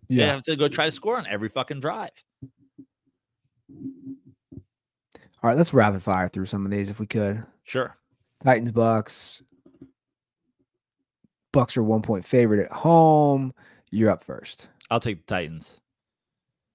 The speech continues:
Speaker 2: I will too. All right, Niners, Jags, the best game of the week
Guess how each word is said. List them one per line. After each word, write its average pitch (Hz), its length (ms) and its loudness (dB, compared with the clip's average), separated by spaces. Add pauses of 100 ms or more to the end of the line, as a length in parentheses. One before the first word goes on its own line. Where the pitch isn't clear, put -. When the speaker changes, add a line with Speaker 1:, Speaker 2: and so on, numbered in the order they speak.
(140)
Speaker 2:
I 117 100 -4
will 95 220 -2
too. 73 220 -10 (1200)
All 104 80 -4
right, 90 200 -4
Niners, 123 640 0
Jags, 104 500 -2
the - 100 -18
best 95 220 -6
game 101 160 -4
of 90 60 -6
the 90 80 -4
week 104 380 -4